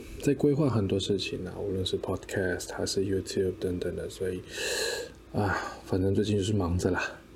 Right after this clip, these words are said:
没有什么借口，没有什么那个，好，OK。但因为我们podcast这一次也要开始来一个全新的，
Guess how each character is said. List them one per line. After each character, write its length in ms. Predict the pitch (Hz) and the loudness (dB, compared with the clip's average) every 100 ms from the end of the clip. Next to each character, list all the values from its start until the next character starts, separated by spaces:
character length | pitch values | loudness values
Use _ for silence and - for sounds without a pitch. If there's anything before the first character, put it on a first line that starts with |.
| - | -4
没 100 | 101 | 0
有 80 | 95 | 2
什 100 | 98 | 2
么 80 | 87 | 2
借 180 | 104 95 | 4 2
口， 240 | - 90 | 2 0
没 100 | 87 | 2
有 80 | 87 | 0
什 100 | 85 | 0
么 160 | 85 - | -2 -2
那 80 | 85 | -2
个， 220 | - - - | 0 -2 0
好， 400 | 101 85 78 90 | -2 0 0 -2
OK。 280 | - 92 - - - - - | -2 -4 -2 0 2 2 0
但 160 | - 123 | 2 4
因 80 | 123 | 6
为 80 | 127 | 4
我 40 | |
们 160 | 107 92 | 4 2
podcast 520 | - 98 - 101 85 | 2 0 2 0 2
这 100 | 101 | 2
一 60 | 90 | 2
次 180 | - 90 | 0 0
也 60 | |
要 120 | 87 | 0
开 220 | 85 92 87 | 0 -2 -2
始 80 | |
来 160 | 90 87 | -2 -4
一 20 | |
个 120 | 85 87 | -2 -2
全 320 | 92 92 95 | -2 -2 -2
新 420 | - 113 117 123 | 0 2 2 4
的， 400 | 117 107 95 | 2 2 2